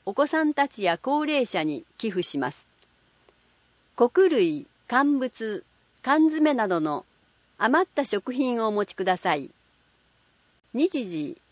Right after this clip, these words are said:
九月十一日、水曜、午前十時から午後三時。場所、商工会館二階、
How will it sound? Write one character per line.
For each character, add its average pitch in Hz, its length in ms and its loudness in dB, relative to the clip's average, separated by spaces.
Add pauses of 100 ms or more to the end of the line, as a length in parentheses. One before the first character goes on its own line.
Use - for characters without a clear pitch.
(520)
九 311 100 0
月 220 400 0
十 233 240 0
一 233 300 -4
日、 190 480 -4 (400)
水 285 400 0
曜、 170 400 2 (120)
午 285 220 0
前 214 260 0
十 262 300 0
時 185 160 -8
か 156 160 -2
ら 143 220 -2 (180)
午 190 160 2
後 190 200 2
三 175 360 -2
時。 139 220 -14 (1300)
場 190 140 -2
所、 190 340 0 (800)
商 320 320 2
工 320 280 0
会 311 260 2
館 147 420 -2 (200)
二 202 160 -2
階、 220 420 -2